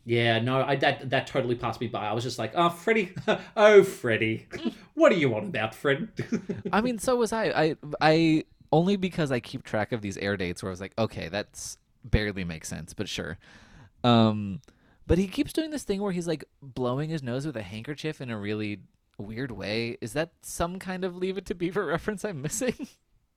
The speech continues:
Speaker 1: I have no idea what that meant. I was just like, "I guess it's dusty down there in the boiler room." I have no idea exactly what's going on. Maybe it's hay fever. I'm not sure.
Speaker 2: Maybe. I mean, yeah, it's, it's seasonal <laughs> allergies.
Speaker 1: Yeah. <laughs> Yeah.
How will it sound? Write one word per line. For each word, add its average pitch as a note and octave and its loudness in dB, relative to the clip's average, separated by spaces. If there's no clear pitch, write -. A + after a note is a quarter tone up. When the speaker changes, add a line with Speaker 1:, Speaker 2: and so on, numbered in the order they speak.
Speaker 1:
I B2+ -6
have D3 -10
no A2+ -2
idea G2+ -10
what G2+ -12
that F2+ -14
meant. F#2 -16
I A#2 -6
was C3 -6
just C3+ -10
like, A#2 -6
"I C3+ -4
guess E3+ 2
it's C#3 -6
dusty A#2+ -2
down F#3 0
there F#3+ 2
in F#3+ 0
the F#3 2
boiler F3+ 2
room." F#3 2
I E3+ 0
have D#3+ -4
no C3+ -2
idea A2+ -2
exactly G2+ -10
what's G#2 -10
going A2+ -4
on. C#3 -4
Maybe F3 2
it's - -12
hay C#3+ -2
fever. E3+ 0
I'm D#3+ -10
not D3 -10
sure. A2+ -8
Speaker 2:
Maybe. G3 -2
I D3+ 0
mean, E3+ 0
yeah, E3+ 4
it's, - 0
it's D3 -4
seasonal C#3 0
<laughs> - 0
allergies. - 0
Speaker 1:
Yeah. D#3 2
<laughs> - -4
Yeah. B2+ 0